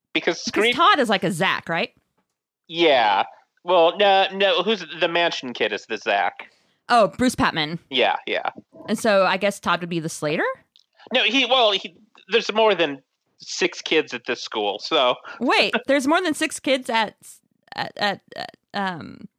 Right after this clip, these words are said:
Speaker 1: at Bayside. Yeah,
Speaker 2: Bayside.
Speaker 1: but
Speaker 2: Oh my God, I kept thinking Baymont, like the hotel, and I was like, "That's not right." Oh my God, my brain. Sorry.
Speaker 1: Yeah, but there's, there's six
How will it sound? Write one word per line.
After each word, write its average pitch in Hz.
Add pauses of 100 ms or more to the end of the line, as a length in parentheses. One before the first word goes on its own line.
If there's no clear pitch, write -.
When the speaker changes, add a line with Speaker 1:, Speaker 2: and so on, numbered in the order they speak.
(140)
Speaker 1:
at 127
Bayside. 107 (160)
Yeah, 214
Speaker 2:
Bayside. 262
Speaker 1:
but 240
Speaker 2:
Oh -
my 359
God, 370
I 269
kept 311
thinking 262
Baymont, 247
like 196
the 240
hotel, 240
and 180
I 185
was 202
like, 220
"That's 254
not 339
right." 339
Oh 320
my 330
God, 285 (480)
my 180
brain. 190 (360)
Sorry. - (320)
Speaker 1:
Yeah, 190
but 185
there's, 185 (340)
there's 165
six -